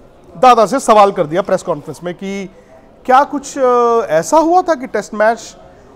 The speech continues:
आपके खेलने पर डाउट था, और सौरव ने प्रेस conference में बोल दिया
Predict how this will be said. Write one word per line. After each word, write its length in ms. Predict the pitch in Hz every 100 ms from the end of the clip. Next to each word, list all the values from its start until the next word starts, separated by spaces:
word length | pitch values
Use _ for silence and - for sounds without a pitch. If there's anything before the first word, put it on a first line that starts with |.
| - -
आपके 320 | 190 196 -
खेलने 340 | 185 196 185 220
पर 160 | 190
डाउट 280 | 135 175 156 -
था, 40 |
और 180 | 127 190
सौरव 440 | - 220 247 330
ने 120 | 254 247
प्रेस 240 | 214 190
conference 380 | 208 185 170 -
में 140 | 139
बोल 180 | 143 277
दिया 200 | 285 277